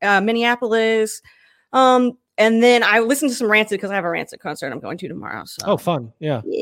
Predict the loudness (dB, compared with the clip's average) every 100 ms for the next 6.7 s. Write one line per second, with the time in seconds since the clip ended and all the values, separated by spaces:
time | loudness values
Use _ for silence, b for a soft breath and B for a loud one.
0 | 0 2 4 4 2 0 0 2 2 0
1 | -4 -6 -2 0 2 2 0 2 6 8
2 | 8 8 6 6 2 2 2 0 0 0
3 | 0 -2 -2 -2 0 -2 -2 -4 -4 -6
4 | -4 -4 -4 -2 -4 -2 0 2 0 -2
5 | -2 -2 -2 -4 -2 0 0 0 0 -2
6 | -2 -2 2 4 4 2